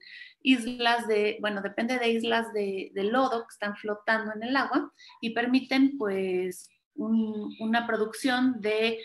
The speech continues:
un sistema agrobiodiverso, o sea, que muchas especies coexistan entre sí y que sean especies, em, que, pues, puedan ser consumidas por las y los campesinos. Em,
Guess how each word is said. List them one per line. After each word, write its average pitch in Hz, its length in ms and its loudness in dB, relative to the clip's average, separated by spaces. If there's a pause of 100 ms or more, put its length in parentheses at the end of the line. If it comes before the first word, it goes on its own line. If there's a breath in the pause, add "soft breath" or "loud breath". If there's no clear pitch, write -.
(240 loud breath)
un 226 180 0
sistema 220 600 2 (160)
agrobiodiverso, 226 1300 0
o - 80 -12
sea, 208 240 -6
que 208 60 -8
muchas 269 360 -2
especies 262 640 -4
coexistan - 640 -4
entre 214 260 -4
sí 349 280 2
y - 100 -8
que 370 80 -10
sean 220 240 -2
especies, 220 720 -4 (420 soft breath)
em, 185 640 -4 (160)
que, 202 80 -6
pues, - 260 -14
puedan 226 220 4
ser 214 160 -2
consumidas 208 680 -4
por - 300 -8
las 202 260 -4
y 196 40 -6
los 180 180 -4
campesinos. 233 640 6 (420 loud breath)
Em, 202 760 -2